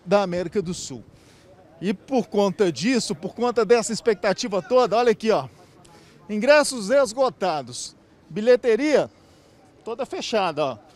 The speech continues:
Já não tem movimentação por aqui mais de venda de ingressos. Mais de dez mil torcedores vão comparecer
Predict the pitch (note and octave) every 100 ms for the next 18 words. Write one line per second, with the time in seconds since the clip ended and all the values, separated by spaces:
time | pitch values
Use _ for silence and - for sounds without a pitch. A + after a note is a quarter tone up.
0 | _ - D3+ F#3+ B3+ C#4 C4+ G3+ A#3+ B3
1 | G#3 - A3 A3+ F#3+ A3 F#3+ G#3+ G#3+ F3
2 | G3+ A#3 C4+ A#3 A3+ F3+ D3+ C#3 C3 -
3 | - - - - G3+ C#4+ C#4 C4 F#3+ C4+
4 | D4 C4 E3+ G3+ C4+ D#4+ G#3+ C3 - B3
5 | A#3 A#3 F3+ A3 B3 A3+ - - - -
6 | - D3+ D4 B3+ B3 B3 A#3+ G#3 - B3